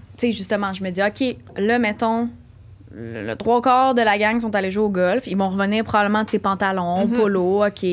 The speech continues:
Speaker 1: Je sais que les deux autres femmes étaient pas en maillot parce que moi, j'étais à la piscine, elles n'y étaient pas.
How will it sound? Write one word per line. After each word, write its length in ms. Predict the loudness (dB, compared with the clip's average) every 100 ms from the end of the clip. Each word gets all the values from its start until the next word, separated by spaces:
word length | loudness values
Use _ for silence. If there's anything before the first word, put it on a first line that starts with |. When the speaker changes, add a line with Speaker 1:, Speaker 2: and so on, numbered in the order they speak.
| -2 -4 -8
Speaker 1:
Je 220 | -2 0 0
sais 160 | -2
que 60 | -2
les 80 | 0
deux 120 | 2
autres 120 | 0
femmes 180 | 0 0
étaient 160 | 0 -2
pas 140 | -4
en 80 | -2
maillot 360 | -2 0 0 0 -6 -4
parce 200 | -4 -2
que 80 | 0
moi, 160 | 2
j'étais 220 | 2 0 0
à 60 |
la 100 | 0
piscine, 320 | -2 -4 -4 -4
elles 160 | -2 0
n'y 120 | 0
étaient 220 | 0 -4
pas. 300 | 0 0 0